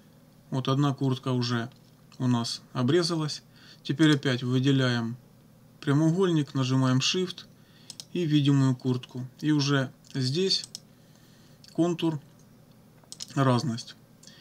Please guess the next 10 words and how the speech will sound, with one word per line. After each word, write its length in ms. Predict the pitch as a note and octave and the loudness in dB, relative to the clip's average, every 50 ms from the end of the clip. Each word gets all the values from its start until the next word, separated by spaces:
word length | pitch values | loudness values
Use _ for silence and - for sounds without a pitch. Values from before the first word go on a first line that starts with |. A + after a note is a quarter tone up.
| - - - - - - - | -20 -20 -20 -20 -20 -16 -12
И 80 | G3 | -12
теперь 320 | F#3 - E3+ E3 E3 D#3 D3 | -8 -8 -6 0 0 2 2
у 40 | D3 | 2
нас 180 | C#3+ C3+ C3 - | 2 0 0 -2
каждая 420 | - C#3+ C#3 C3 B2 B2+ B2 B2 | 0 0 0 2 2 0 0 0
куртка — 420 | B2 - F3 F3 F3 - - D3+ | 0 0 -2 -2 -2 -4 -6 -2
это 440 | C#3 C3 C3 C#3+ C#3 - C#3+ C3+ - - | -2 0 0 -2 -2 -4 -6 -6 -6 -6
отдельный 680 | - C3 A#2+ A#2+ A#2+ B2+ C3 B2+ C3 B2+ B2+ B2 A#2+ B2 - - - - - - | -6 -6 -4 -2 0 2 2 4 4 2 2 0 -2 -4 -8 -20 -20 -20 -18 -8
элемент. 520 | - C3+ B2+ B2+ B2+ A#2 G#2+ A2 - - - - - - - - - - - - - - - - - - - - - - - - - - | -2 0 2 4 4 2 0 -2 -10 -18 -20 -20 -20 -18 -18 -16 -16 -16 -16 -16 -16 -16 -16 -20 -20 -20 -20 -20 -20 -20 -20 -20 -16 -2
Так, 380 | - D#3 B2+ A2+ A2+ - - | 2 2 2 2 0 -4 -14